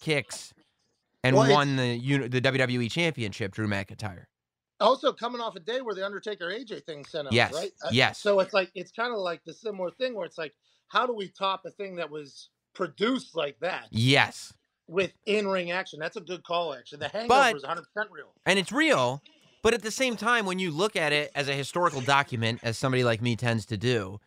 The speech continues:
Speaker 1: you want
Speaker 2: Right.
Speaker 1: to be fair to Drew McIntyre, right?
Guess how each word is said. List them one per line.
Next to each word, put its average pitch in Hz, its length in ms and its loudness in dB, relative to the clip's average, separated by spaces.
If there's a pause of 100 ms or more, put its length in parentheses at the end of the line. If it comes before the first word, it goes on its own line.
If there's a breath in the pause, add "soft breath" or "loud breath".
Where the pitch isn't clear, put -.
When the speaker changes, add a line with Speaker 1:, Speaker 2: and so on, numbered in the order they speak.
(260)
Speaker 1:
you 160 160 4
want 160 560 2 (420)
Speaker 2:
Right. 107 140 0 (260)
Speaker 1:
to 180 100 6
be 254 180 6
fair 247 280 6
to 226 100 0
Drew 180 240 0
McIntyre, 120 600 -2 (400)
right? 127 320 4